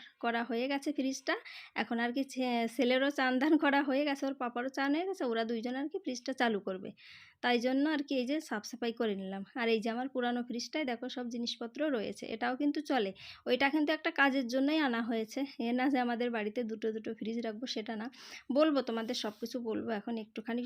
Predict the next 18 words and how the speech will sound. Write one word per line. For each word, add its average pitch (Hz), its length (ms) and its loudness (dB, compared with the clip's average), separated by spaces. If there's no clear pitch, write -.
পুরো 233 240 -2
সেটেল 233 340 -2
হয়ে 240 220 -2
গেলে 294 180 -2
তারপরেই 220 420 -6
তোমাদের 220 280 -6
সঙ্গে 285 240 -2
শেয়ার 233 280 -2
করবো 262 260 -4
কেন 240 220 -4
এই 220 120 -4
ফ্রিজটা 233 360 -6
কিনে 285 260 2
আনলাম। 175 260 -6
তো 302 140 -4
ফ্রিজটা 285 320 0
কিন্তু 294 220 2
বেশ 277 240 4